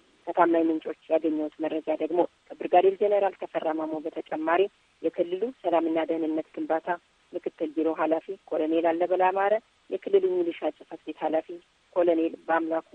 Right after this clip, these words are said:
ይገኙበታል ተብሏል። ለአሜሪካ ድምጽ ሬዲዮ አስቴር ምስጋናው ባህር ዳር።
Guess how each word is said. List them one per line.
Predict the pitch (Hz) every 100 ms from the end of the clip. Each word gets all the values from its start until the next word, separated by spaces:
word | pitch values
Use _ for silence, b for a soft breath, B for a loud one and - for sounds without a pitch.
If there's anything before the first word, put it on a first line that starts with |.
| 349 _ - -
ይገኙበታል | 175 - - 156 - 151 165 - _ _ -
ተብሏል። | 156 156 151 - _ _ _
ለአሜሪካ | 151 - - -
ድምጽ | - 311 -
ሬዲዮ | 160 156 160 - -
አስቴር | - - 151
ምስጋናው | 147 - 143 165 165 _
ባህር | - 170 -
ዳር። | - 330